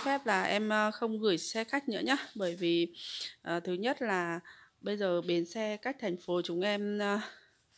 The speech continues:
gần mười cây số rồi. Mà đi gửi rồi là lại lên, ờ, bến xe để lấy tiền thu hộ rất là phức tạp. Nên là em, ờ, bác nào lấy thì em sẽ nhổ lên để gửi qua đường bưu điện cho các bác nhé.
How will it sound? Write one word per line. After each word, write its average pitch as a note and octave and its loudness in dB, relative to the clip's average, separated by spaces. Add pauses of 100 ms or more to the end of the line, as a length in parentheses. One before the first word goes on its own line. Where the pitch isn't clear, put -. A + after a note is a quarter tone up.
(560)
gần F3+ 2
mười G3 4
cây G#3+ 4
số F#3 4
rồi. A#3 4 (800)
Mà E3+ 0
đi A3 0
gửi D#3 4
rồi F3 2
là E3 2
lại - 0
lên, A#3 4
ờ, A3 4
bến G3 4
xe A3+ 2
để F#3 4
lấy D#3 2
tiền F#3+ 2
thu A3 2
hộ A3 2
rất D#4+ 2
là A3+ 2
phức - -8
tạp. G#3 4 (840)
Nên G3 -2
là F3+ 0
em, G#3 -2
ờ, G3+ -2 (260)
bác B3+ -2
nào G#3 -2
lấy E3 4
thì G#3+ -2
em G#3 0
sẽ - -6
nhổ G#3 2
lên G3 0
để F#3 0
gửi E3 0
qua G3+ -2
đường F3+ 0
bưu G3+ -2
điện G3+ 2
cho A3 -6
các - -16
bác B3+ -4
nhé. C#4 2